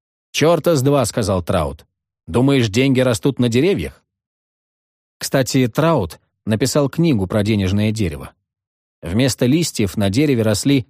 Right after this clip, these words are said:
двадцатидолларовые бумажки, вместо цветов — акции, вместо фруктов — бриллианты. Дерево привлекало людей, они убивали друг дружку, бегая вокруг ствола, и отлично удобряли землю своими трупами. Такие дела.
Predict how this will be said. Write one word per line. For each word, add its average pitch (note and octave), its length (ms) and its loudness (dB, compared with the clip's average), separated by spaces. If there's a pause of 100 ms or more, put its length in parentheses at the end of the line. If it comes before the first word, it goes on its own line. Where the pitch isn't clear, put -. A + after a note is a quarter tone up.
двадцатидолларовые B2+ 1120 0
бумажки, A2+ 720 -2 (200)
вместо G2+ 420 -2
цветов — A2 460 -2 (300)
акции, A#2 640 0 (180)
вместо G#2+ 420 0
фруктов — G#2 480 -2
бриллианты. A2 640 -2 (760)
Дерево D#3+ 500 0
привлекало C#3 600 0
людей, A#2+ 580 0
они G#2+ 200 0
убивали A#2+ 440 2
друг A2 260 -2
дружку, B2+ 400 -2
бегая G#2+ 380 0
вокруг G2 340 -4
ствола, G2+ 380 -2
и - 180 -4
отлично A#2 640 -2
удобряли A2+ 560 0
землю G#2 400 0
своими F2 420 -4
трупами. D2+ 560 -10 (640)
Такие C3+ 400 -2
дела. E2+ 360 -6